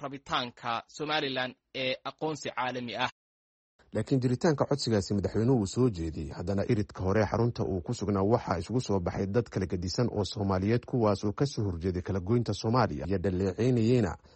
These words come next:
Speaker 2: macadka Heritage iyo kuwo kale oo taageersana Somaliland ayna noqoto dal madax bannaan. Dadka mudaharaadayay waxaa ka mid ah Xaamid Maashey, oo ka mid ahaa dadka soo qaban qaabay mudaharaadka,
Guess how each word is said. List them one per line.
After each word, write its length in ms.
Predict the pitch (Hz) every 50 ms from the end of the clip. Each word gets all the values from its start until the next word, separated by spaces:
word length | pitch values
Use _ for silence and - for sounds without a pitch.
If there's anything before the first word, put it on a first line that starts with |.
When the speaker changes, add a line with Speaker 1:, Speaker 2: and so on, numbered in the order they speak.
| - _ _
Speaker 2:
macadka 400 | - 143 - 139 - - - 95
Heritage 640 | 87 85 104 - 98 85 - - 113 110 - - -
iyo 180 | 98 92 90 90
kuwo 220 | - - 127 151
kale 220 | 151 - 120 120 123
oo 180 | - 110 104
taageersana 580 | - - 101 95 87 90 85 - - 107 104 92
Somaliland 680 | - - 104 101 117 110 104 98 95 104 123 127 - -
ayna 180 | 110 101 101
noqoto 400 | 98 95 - - - 107 - 107
dal 160 | 95 117 113 110
madax 240 | 104 92 87 - -
bannaan. 300 | - 85 73 - - - - - _ _ _ _ _ _ _ _ _ _ _ _ _ -
Dadka 340 | - 170 - - - 165 -
mudaharaadayay 800 | 107 104 92 110 104 92 95 101 123 127 120 101 95 92 117 120
waxaa 300 | 123 139 127 - 98 92
ka 140 | - -
mid 200 | 123 104 87 85
ah 120 | 95 92 92
Xaamid 360 | - - 123 113 107 95 85
Maashey, 480 | 95 92 90 - - 139 117 85 - - _ _ _ _ _ _ _ _ - -
oo 80 | 117
ka 140 | - - 170
mid 160 | 143 113 95
ahaa 280 | 104 98 98 101 95 90
dadka 340 | 92 113 143 139 - - 98
soo 180 | - 110 113
qaban 260 | - - 98 98 92
qaabay 260 | - - 92 87 104 101
mudaharaadka, 800 | 98 90 80 92 87 87 95 104 123 104 - - - 82 82